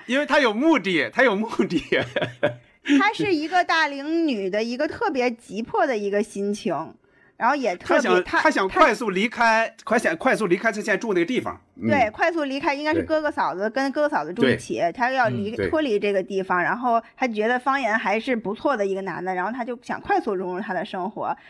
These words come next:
Speaker 2: 就是特别的，
Speaker 1: 对。
Speaker 2: 呃，自然的，我们就看到他买菜做饭，这那的，还，
Speaker 1: <laughs>
Speaker 2: 还教那个杜梅，教那个杜梅做饭呀，教跟，就是他一开始看到杜梅的那个感觉，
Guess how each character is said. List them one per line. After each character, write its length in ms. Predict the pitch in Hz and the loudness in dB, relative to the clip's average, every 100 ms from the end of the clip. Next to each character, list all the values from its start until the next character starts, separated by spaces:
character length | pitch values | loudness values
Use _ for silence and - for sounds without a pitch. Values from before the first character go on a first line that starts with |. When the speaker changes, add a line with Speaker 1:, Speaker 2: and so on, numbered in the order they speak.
| - | -10
Speaker 2:
就 160 | 254 247 | -4 -2
是 80 | |
特 260 | 254 - 349 | -4 -2 -2
别 220 | 226 208 | 0 -2
的， 240 | 226 233 220 | 2 0 0
Speaker 1:
对。 80 | - - - | -6 -20 -20
Speaker 2:
呃， 200 | - 208 | -4 -4
自 220 | 208 - 349 | -2 -2 0
然 240 | 196 202 | 0 0
的， 80 | 202 | -2
我 60 | |
们 100 | 190 | -2
就 60 | 196 | -6
看 180 | - 226 | -2 0
到 80 | 214 | 0
他 160 | 220 | 0
买 260 | 220 170 123 | 0 -2 -4
菜 240 | 254 208 | -2 -2
做 240 | 190 220 190 | 0 -2 0
饭， 400 | - 220 180 180 | 2 2 2 -2
这 220 | 220 196 | -2 0
那 260 | 208 196 | 0 0
的， 120 | 175 190 | 0 0
还， 260 | 202 185 | 2 2
Speaker 1:
<laughs> 720 | 214 262 - - 370 - - | 2 -2 -4 -8 2 4 4
Speaker 2:
还 300 | - - 220 - 539 | 0 -2 -2 2 4
教 180 | 285 285 | 4 4
那 160 | 285 247 | 0 2
个 100 | - - | 4 4
杜 160 | 294 247 | 2 2
梅， 320 | 202 208 277 - - - - | 4 4 2 -4 -10 -10 -2
教 180 | 277 | 0
那 120 | 285 269 | 2 -2
个 100 | 233 | -4
杜 220 | 302 277 | -4 0
梅 220 | 214 208 | 0 0
做 200 | 277 269 | 0 -2
饭 320 | 262 254 226 | 2 2 2
呀， 220 | 214 208 202 | 2 -2 0
教 260 | 233 233 | 2 0
跟， 180 | 240 254 - - | 0 -6 -8 -20
就 160 | - 269 | -4 -2
是 300 | 254 247 240 - _ _ _ _ | 2 2 0 -4 _ _ _ _
他 120 | - 311 | -2 0
一 140 | 311 | 0
开 180 | 339 330 | 0 0
始 80 | 247 | 0
看 220 | - 302 | -2 0
到 100 | 294 | 0
杜 160 | 311 | 0
梅 280 | 285 220 202 | -2 0 0
的 100 | 262 | 0
那 160 | 277 269 | 0 -2
个 100 | 240 | -2
感 300 | 226 202 190 | -2 -2 -2
觉， 320 | 190 214 240 | 0 0 0